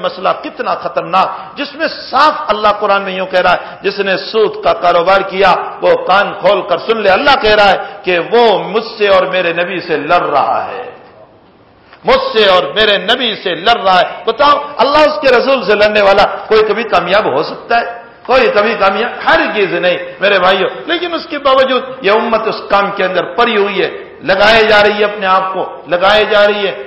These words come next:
کھپائے جا رہی ہے۔ یہ کہہ رہی، "مولوی صاحب کیا کریں، کاروبار میں گھاٹا ہو گیا، اس لیے ہمیں یہ معاملہ کرنا پڑا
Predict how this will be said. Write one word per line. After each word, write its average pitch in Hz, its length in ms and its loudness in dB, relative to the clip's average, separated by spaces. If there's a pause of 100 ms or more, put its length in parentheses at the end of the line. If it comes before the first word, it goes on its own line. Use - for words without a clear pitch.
کھپائے 196 400 0
جا 220 240 2
رہی 220 220 0
ہے۔ - 260 -4
یہ 285 160 -10
کہہ 294 160 0
رہی، 285 160 -2
"مولوی - 400 -8
صاحب 269 240 -4
کیا 254 240 4
کریں، 214 200 0
کاروبار 202 420 2
میں 185 160 -4
گھاٹا 190 260 2
ہو 190 180 4
گیا، 196 160 4 (240)
اس 196 120 0
لیے 208 140 2
ہمیں 202 180 0
یہ 196 120 0
معاملہ 190 280 0
کرنا 202 320 -2
پڑا 190 220 2